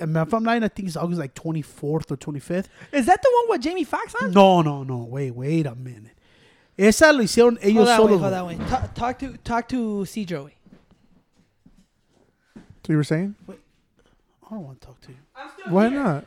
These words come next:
Speaker 1: I don't wanna talk
Speaker 3: Yeah.
Speaker 1: to you. You, you're
Speaker 3: Say
Speaker 1: just
Speaker 3: it.
Speaker 1: a fucking jackass.
Speaker 3: Oh, shit. Okay, dude.
Speaker 1: No,
Speaker 3: Let's
Speaker 1: okay.
Speaker 3: hear your
Speaker 1: Mike
Speaker 3: story.
Speaker 1: Ty-, Hu-, Hulu hizo un docuseries con Mike Tyson, con,
Speaker 3: Okay.
Speaker 1: about Mike Tyson's life. Pero it wasn't fucking, ¿cómo se dice? Mike Tyson did not sign off on it.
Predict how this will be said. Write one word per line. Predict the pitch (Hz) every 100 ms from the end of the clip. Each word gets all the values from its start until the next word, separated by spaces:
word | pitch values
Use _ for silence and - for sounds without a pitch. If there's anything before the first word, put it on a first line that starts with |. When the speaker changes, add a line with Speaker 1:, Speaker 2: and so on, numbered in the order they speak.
| _ -
Speaker 1:
I |
don't | 233
wanna | 233 220
talk | 208
Speaker 3:
Yeah. | 202
Speaker 1:
to | 143
you. | 139
You, | 160 180
you're | 196 202
Speaker 3:
Say | 247 233
Speaker 1:
just | 180
Speaker 3:
it. |
Speaker 1:
a | 156
fucking | - 175 160 135
jackass. | 156 156 135 135
Speaker 3:
Oh, | 226 190
shit. | - - - 359
Okay, | 160 175 - 285 202
dude. | 170 269 269
Speaker 1:
No, | 202 240
Speaker 3:
Let's | 220
Speaker 1:
okay. | 220 202
Speaker 3:
hear | 208
your | 202
Speaker 1:
Mike | 220 240
Speaker 3:
story. | 233
Speaker 1:
Ty-, | 226 170
Hu-, | 233
Hulu | - 240 247 254
hizo | 254
un | 214
docuseries | 202 214 220 - 226 202
con | 175
Mike | 175 180
Tyson, | 202 196 - 151 - -
con, | 175 156
Speaker 3:
Okay. | 165 _ _
Speaker 1:
about | 160 185 220
Mike | 185 170 -
Tyson's | 180 - 147 139
life. | 202 170 - _ _ _ _ _ -
Pero | 269 330 311 262
it | 233 202
wasn't | 208 220 214 180
fucking, | 214 208 214 185
¿cómo | 208 214
se | 233
dice? | 214 226 196 170 156 135 - _ _ _ _ _ -
Mike | 208 226
Tyson | - 233 226 220
did | 175 185
not | 185
sign | - 202 180
off | 190 190
on | 147 123
it. | -